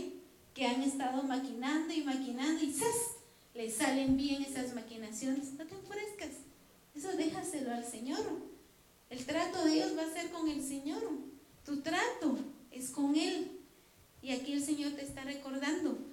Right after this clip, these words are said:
que debes de confiar en Él porque Él va a orar en tu vida. No te exaltes, no te molestes, no dejes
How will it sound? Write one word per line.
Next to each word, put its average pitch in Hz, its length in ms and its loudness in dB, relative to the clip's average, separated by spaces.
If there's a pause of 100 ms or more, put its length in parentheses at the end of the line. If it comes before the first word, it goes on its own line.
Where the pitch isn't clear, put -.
(260)
que 240 120 -6
debes 247 320 0
de 247 120 -2
confiar 233 440 -6
en 240 120 -4
Él 285 220 2
porque 233 240 -4
Él 226 160 -4
va 226 80 -2
a 226 100 2
orar 214 280 0
en 220 160 -4
tu 233 120 -4
vida. 320 240 4 (1120)
No 359 400 4
te 403 140 0
exaltes, - 920 0 (420)
no 311 440 2
te 294 120 -2
molestes, 311 840 4 (520)
no 339 400 4
dejes 427 600 0